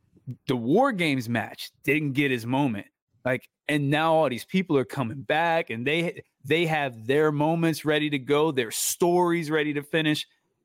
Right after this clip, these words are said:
What he said just resonated real well.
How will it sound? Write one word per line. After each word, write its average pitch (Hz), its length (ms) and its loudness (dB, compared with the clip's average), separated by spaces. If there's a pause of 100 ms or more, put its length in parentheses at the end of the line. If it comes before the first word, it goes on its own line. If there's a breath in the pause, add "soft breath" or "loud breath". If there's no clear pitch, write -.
(720)
What 160 280 4
he 170 240 -6
said 139 480 0
just 117 180 -4
resonated 113 840 -2
real 135 460 4
well. 123 480 2